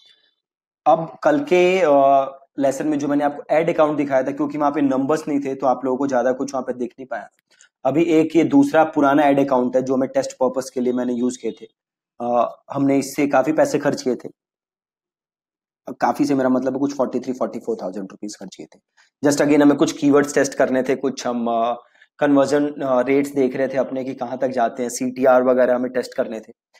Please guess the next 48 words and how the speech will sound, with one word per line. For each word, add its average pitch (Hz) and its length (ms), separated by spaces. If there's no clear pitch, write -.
तो 147 60
उसके 151 240
लिए 151 120
हमने 139 220
ये, 139 300
अ, 123 280
एड 135 140
अकाउंट 131 280
यूज़ 127 200
किया 113 140
था। - 120
So 190 140
अभी, 190 360
अ, 147 400
देख 143 180
सकते 143 260
हो 135 60
आप 135 120
यहाँ 135 140
पे 139 100
जो 135 100
भी 135 100
नंबर्स 127 340
हमें 127 160
दिख 117 160
रहे 120 100
हैं, 120 120
कैंपेन 123 380
टाइप 123 200
दिख 120 220
रहा 120 160
है, 120 140
इम्प्रेशन 139 500
दिख 131 200
रहा 127 140
है, 123 120
एवरेज 139 380
कॉस्ट 123 400
दिख 131 180
रहा 123 180
है, 123 180
then 135 380
टोटल 156 300
कॉस्ट 135 320
दिख 135 180
रहा 131 140
है, 127 60
then 135 220